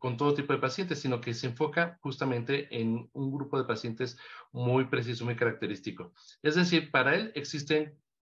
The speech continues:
cuatro tipos de trastornos, serían los neuróticos, los narcisistas, los fronterizos y los psicóticos o la psicosis. Eh, la psicosis y, la, y los trastornos fronterizos no son necesariamente analizables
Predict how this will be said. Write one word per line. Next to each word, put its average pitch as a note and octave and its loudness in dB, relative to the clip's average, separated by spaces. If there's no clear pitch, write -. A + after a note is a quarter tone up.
cuatro C#3+ 2
tipos C3+ -4
de A#2 -2
trastornos, C3 -2
serían B2 0
los A#2+ 0
neuróticos, C3 -2
los A#2+ -2
narcisistas, A#2 -6
los A#2+ -6
fronterizos A2 -6
y A#2+ -4
los A2+ -4
psicóticos G#3+ -4
o A#2+ -2
la A2+ -2
psicosis. - -4
Eh, C#3+ 6
la D3 2
psicosis G#3+ 0
y, E3+ -2
la, D3 2
y C3 -4
los B2 -8
trastornos E3 -4
fronterizos C#3+ 0
no D3 2
son D3 0
necesariamente C3+ 0
analizables A2+ 0